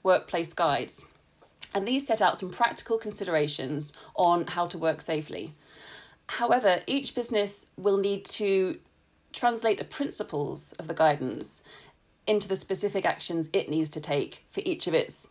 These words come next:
different types of workplace. Uh, this is gonna depend on the size of the business, uh, type of business, how it's operated, managed and regulated, for example. Um, just as with the legal principles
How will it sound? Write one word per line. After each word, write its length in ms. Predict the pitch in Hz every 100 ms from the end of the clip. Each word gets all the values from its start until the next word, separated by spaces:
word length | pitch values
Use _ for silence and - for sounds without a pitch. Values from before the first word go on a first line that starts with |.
| -
different 480 | 165 160 143 -
types 440 | - 147 - - -
of 140 | 147
workplace. 640 | 160 160 - 160 - - - - - - - -
Uh, 200 | 170 -
this 160 | 240
is 60 | 214
gonna 180 | 208 185
depend 520 | 160 - 175 170 165 -
on 320 | 165 160 156
the 100 | 151
size 360 | 165 175 180
of 80 | 180
the 60 | 175
business, 600 | 170 165 165 165 156 - - -
uh, 180 | 151 -
type 280 | - 185 185
of 100 | 180
business, 560 | 185 160 175 170 - -
how 200 | - 165 175
it's 140 | -
operated, 800 | 156 - 156 151 160 156 156 - - - -
managed 440 | 151 151 156 151 -
and 140 | 165
regulated, 680 | 160 156 143 156 147 113 - - -
for 60 |
example. 480 | - 147 139 - 147 - - -
Um, 260 | 170 170 156
just 240 | - 233 208
as 300 | 180 175 - -
with 160 | 185
the 60 | 185
legal 300 | 190 196 170
principles 680 | 180 - - 160 147 151